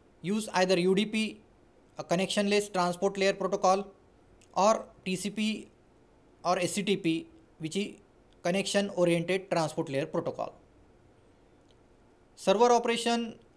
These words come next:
depends on two factors, the transport layer protocol and the service method. But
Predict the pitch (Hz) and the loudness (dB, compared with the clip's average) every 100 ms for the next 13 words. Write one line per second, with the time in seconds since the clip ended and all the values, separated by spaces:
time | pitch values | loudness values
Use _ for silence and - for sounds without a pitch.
0 | _ 143 208 233 233 202 185 185 220 208 | _ -6 -2 0 -2 -2 -2 -2 0 2
1 | 151 - 120 - - - _ _ _ _ | 0 0 -8 -8 -16 -20 _ _ _ _
2 | _ _ _ 143 143 165 170 196 190 196 | _ _ _ -14 -2 0 0 0 2 2
3 | 196 196 180 202 202 233 - _ - 160 | 2 0 -2 2 2 2 -8 _ -10 -6
4 | 170 175 185 160 175 - 139 127 120 - | -4 0 0 2 0 -2 -6 -6 -10 -12
5 | - _ _ _ _ _ _ _ _ _ | -20 _ _ _ _ _ _ _ _ _
6 | _ _ _ _ 143 214 - - | _ _ _ _ 2 4 4 -2